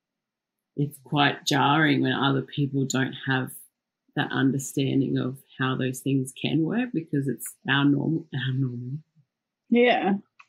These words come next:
Speaker 2: most
Speaker 1: But it
Speaker 2: definitely.
Speaker 1: Yeah.
Speaker 2: And I think because of that experience, I,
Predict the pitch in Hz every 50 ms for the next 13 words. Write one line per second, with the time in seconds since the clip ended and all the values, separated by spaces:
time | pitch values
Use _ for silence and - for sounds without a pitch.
0 | _ - 285 320 311 - - - 311 143 131 - - - 143 139 127 120 - -
1 | - _ _ _ _ _ _ _ _ _ - 160 165 196 196 196 185 190 - -
2 | 226 220 - - - - _ _ _ _ _ _ _ _ _ _ _ _ _ -
3 | 208 - 220 226 220 233 220 196 185 170 - - - - - - - - 196 190
4 | 185 185 180 180 170 - 196 - - 139 -